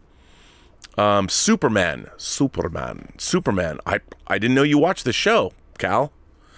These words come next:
Superman says, "Hi, John and crew. Uh, you guys say and I agree that Batman is the real identity and Bruce is the disguise. It got me thinking, what do you think about Clark and Superman? In movies, Superman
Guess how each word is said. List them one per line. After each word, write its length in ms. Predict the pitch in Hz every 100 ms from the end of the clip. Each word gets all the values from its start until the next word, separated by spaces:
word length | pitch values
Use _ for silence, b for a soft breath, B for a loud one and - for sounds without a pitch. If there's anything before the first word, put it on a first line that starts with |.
| B B B
Superman 460 | - 151 135 123
says, 200 | 110 107
"Hi, 140 | 113 160
John 240 | 117 110
and 100 | 98
crew. 400 | - 107 120 151 b b b b b b -
Uh, 200 | 104 101
you 140 | 104 127
guys 220 | 135 117
say 220 | - 131
and 100 | 123
I 120 | 123
agree 280 | 113 110 135
that 200 | 110 -
Batman 460 | 117 117 110 123 120
is 180 | 90 - _ - _
the 200 | 92 101
real 400 | 90 135 147 98
identity 520 | 92 82 90 98 107
and 140 | 90
Bruce 360 | 78 107 123 - -
is 300 | 110 123 117
the 200 | - 113
disguise. 640 | 110 - - 139 87 69
It 80 | 92
got 180 | 165 160
me 60 |
thinking, 400 | 170 214 214 80 - b b b b
what 120 | 107
do 60 | 135
you 60 |
think 220 | 151 113
about 240 | 117 120 -
Clark 360 | - 85 85 -
and 180 | 117
Superman? 640 | - 196 139 95 76 50 - B B B B
In 160 | 110 107
movies, 520 | 123 156 110 107 - -
Superman 580 | - 139 127 120 107